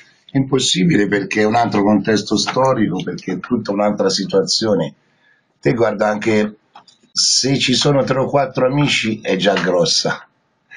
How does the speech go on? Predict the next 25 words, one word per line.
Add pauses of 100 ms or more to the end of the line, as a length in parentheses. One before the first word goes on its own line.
(180)
che
li
vedi
insieme. (320)
Quelli
erano
gruppi, (1040)
ma
addirittura
di
centocinquanta
quando
facevamo
la
canzonetta. (600)
Cioè,
che
tutti
per
lo
stesso
scopo,
lo
stesso
ideale.